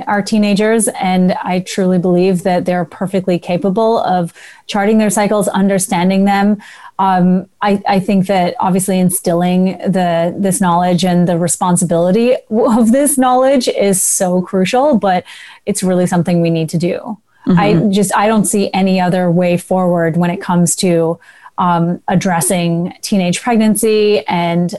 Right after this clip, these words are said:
Speaker 1: all of the other issues that come with, uh, you know, the,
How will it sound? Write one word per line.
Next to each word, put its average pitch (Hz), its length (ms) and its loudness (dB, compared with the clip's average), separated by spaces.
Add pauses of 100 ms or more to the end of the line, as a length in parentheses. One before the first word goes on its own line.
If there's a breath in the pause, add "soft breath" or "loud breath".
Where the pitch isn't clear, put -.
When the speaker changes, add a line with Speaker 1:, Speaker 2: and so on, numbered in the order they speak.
Speaker 1:
all 214 180 0
of 196 100 2
the 180 120 2
other 180 200 0
issues 180 400 0
that 185 160 -6
come 175 500 -2
with, 175 440 -4 (120)
uh, 165 360 -2 (480 loud breath)
you 220 80 2
know, 175 120 0
the, 180 160 -2